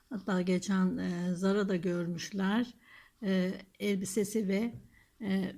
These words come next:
bluzu de varmış. Ondan sonra ben ama, e,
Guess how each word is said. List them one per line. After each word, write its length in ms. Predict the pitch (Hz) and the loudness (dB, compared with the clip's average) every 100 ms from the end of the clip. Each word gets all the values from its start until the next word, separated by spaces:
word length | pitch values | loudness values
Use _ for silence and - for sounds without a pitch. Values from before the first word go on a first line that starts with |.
| - | -4
bluzu 540 | 196 196 202 185 202 | 2 6 6 6 4
de 140 | 196 180 | 4 2
varmış. 840 | 180 180 185 233 294 285 - - - - | 2 2 4 6 6 4 -4 -6 -14 -6
Ondan 280 | 190 185 180 | -2 0 -2
sonra 280 | 180 208 240 - - - | -2 -4 -4 -12 -20 -4
ben 140 | 233 247 | 2 4
ama, 280 | 233 247 262 | 6 4 2
e, 360 | - 175 175 | -2 -2 -2